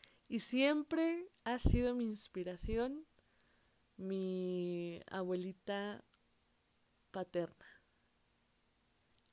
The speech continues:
A ella le debo mucho de lo que soy, mucho de lo que quiero ser, mucho de lo que me ha enseñado. Creo que ella está en,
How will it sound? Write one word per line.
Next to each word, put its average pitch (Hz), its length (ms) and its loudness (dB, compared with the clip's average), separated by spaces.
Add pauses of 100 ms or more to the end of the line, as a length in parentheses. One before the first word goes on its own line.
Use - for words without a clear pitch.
(120)
A 202 200 4
ella 220 380 6
le 208 160 4
debo 202 540 2
mucho 202 420 -4
de 226 140 2
lo 208 160 -4
que 170 100 -8
soy, 190 460 -2
mucho 196 420 -6
de 214 100 0
lo 202 140 -2
que - 120 -16
quiero 175 280 -4
ser, 175 380 -6
mucho 180 420 -8
de 185 140 -2
lo 175 120 -6
que 165 140 -12
me 165 240 -6
ha 175 80 -4
enseñado. 175 580 -8 (600)
Creo 285 260 10
que 240 300 6
ella 226 360 8
está 185 800 0
en, 170 500 -6